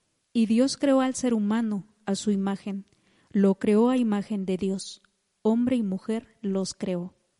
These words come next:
Y los bendijo con estas palabras: "Sean fructíferos y multiplíquense, llenen la tierra y sométanla, dominen a los peces del mar,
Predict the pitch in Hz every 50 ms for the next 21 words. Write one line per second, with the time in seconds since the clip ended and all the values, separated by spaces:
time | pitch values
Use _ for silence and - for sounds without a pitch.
0 | _ - 247 220 220 214 202 196 196 214 208 208 240 247 - - 285 - - 226
1 | 202 196 196 190 - - 196 - - - 202 196 196 190 190 190 196 185 - -
2 | - - _ _ _ _ _ _ _ - - - - 233 233 254 254 - - 240
3 | 202 - - - 240 233 - 269 247 254 254 247 - - - _ _ - 220 208
4 | 202 202 196 - 202 190 - 208 208 202 - - 196 185 - - 196 190 - _
5 | _ _ _ _ _ - 185 - 226 226 233 240 254 247 214 190 190 _ - 220
6 | 233 240 254 262 269 - _ _ - 214 196 - - 208 196 190 190 190 - -
7 | 190 185 185 190 196 185 _ _ _ _ _ _ _ _ _ _ _ - 185 202
8 | 196 202 214 233 254 262 277 269 254 226 196 190 190 - - - 202 185 - 208
9 | 196 180 202 190 185 190 185 190 196 - -